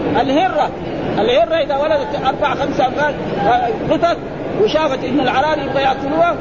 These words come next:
هي تأكلهم ولا تخلي لها ذكر. كذا بي-، مش أبدًا.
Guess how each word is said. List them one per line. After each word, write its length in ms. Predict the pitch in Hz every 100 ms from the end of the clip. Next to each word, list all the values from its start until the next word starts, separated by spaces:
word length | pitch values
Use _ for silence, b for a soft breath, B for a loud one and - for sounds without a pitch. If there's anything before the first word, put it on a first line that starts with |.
| - - - - -
هي 200 | 311 349 349
تأكلهم 420 | 311 370 349 330
ولا 140 | 339 311 -
تخلي 200 | 294 262
لها 160 | 214 196
ذكر. 320 | 190 170 143 - 165 - - - - - - 226 - - - -
كذا 200 | - 330
بي-، 260 | 269 262 220
مش 120 | 214 - - -
أبدًا. 220 | 320 277